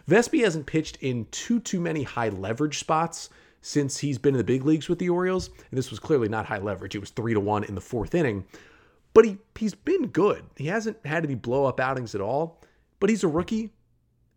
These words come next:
and you're gonna have a couple of blow-up outings, and this was the first one. Unfortunately, you know, you like when guys are able to contain it. Maybe it's, you know, one inning of work, you allow three runs. A third of an inning, six runs, you try to avoid that at all costs.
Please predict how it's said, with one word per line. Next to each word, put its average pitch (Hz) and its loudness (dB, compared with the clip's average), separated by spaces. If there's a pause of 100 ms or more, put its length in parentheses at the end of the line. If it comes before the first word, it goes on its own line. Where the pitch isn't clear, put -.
(120)
and 151 0
you're 135 0
gonna 139 0
have 139 -2
a 139 -6
couple 139 -4
of 117 -2
blow-up 120 0
outings, 120 -4
and 98 -8
this 127 -4
was 120 -4
the 107 -2
first 110 -4
one. 110 -6
Unfortunately, 113 -6 (400)
you 131 -2
know, 123 0
you 127 0
like 139 0
when 147 0
guys 120 0 (100)
are 110 0
able 107 2
to 101 -4
contain - -6
it. - -14
Maybe 117 -2
it's, - -6
you - -8
know, 104 -2
one 110 0
inning 139 2
of 110 2
work, 110 4
you 104 0
allow 98 -2
three 107 -8
runs. - -12 (540)
A 131 -2
third 185 4
of 165 2
an 151 0
inning, 147 -2
six - -4
runs, 196 0
you 135 0
try 143 0
to 127 0
avoid 110 0
that 110 -2
at 104 -6
all 98 -4
costs. - -6